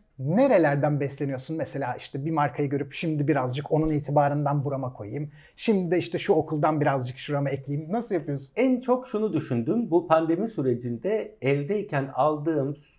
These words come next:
Speaker 2: şu son bir sene içerisinde iki tane eşofman altı.
Speaker 1: <laughs>
Speaker 2: Ve konuşmanın başında söylemiştin ya, çevremizdeki, yakınımızdakilere değil de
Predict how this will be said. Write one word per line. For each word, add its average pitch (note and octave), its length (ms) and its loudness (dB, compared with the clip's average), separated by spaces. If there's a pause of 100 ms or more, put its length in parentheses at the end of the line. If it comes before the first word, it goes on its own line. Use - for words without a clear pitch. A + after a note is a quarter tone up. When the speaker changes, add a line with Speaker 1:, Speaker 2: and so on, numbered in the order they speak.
(140)
Speaker 2:
şu C3 260 0
son C#3+ 320 2
bir F3 140 0
sene A#2 320 -2
içerisinde D3 580 -2
iki D#3+ 220 -4
tane F#3 260 0
eşofman C#3+ 440 -2
altı. F2+ 380 -6 (500)
Speaker 1:
<laughs> - 520 -10
Speaker 2:
Ve G3 420 4
konuşmanın E3 600 0
başında D#3+ 340 0
söylemiştin D#3+ 640 0
ya, C#3 160 4 (180)
çevremizdeki, D3 920 0
yakınımızdakilere C3+ 1000 4
değil F#3+ 220 -2
de C#3+ 220 0